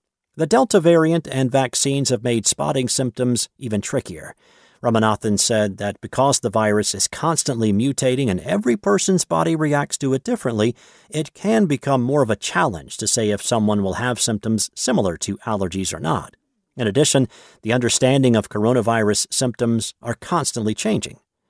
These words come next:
With the original strain of the coronavirus, many people were experiencing a fever that worked as a telltale sign their symptoms were not allergy-related.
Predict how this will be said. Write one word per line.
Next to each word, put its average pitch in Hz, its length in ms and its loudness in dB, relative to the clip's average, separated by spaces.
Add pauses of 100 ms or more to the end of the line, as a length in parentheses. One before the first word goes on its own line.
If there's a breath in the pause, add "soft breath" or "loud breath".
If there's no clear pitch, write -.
(260)
With 120 160 0
the 110 100 4
original 135 400 4
strain 101 260 0
of 87 100 -4
the 90 100 -8
coronavirus, 92 800 -4
many 226 180 2
people 180 340 -2
were 147 160 4
experiencing 139 800 0
a 123 40 0
fever 147 400 -2
that 110 200 -4
worked 107 260 2
as 95 140 -2
a 85 160 -2
telltale 98 580 -4
sign 87 400 -2
their 85 140 -4
symptoms 101 500 -2
were 98 80 -2
not 95 240 -2
allergy-related. 85 880 -6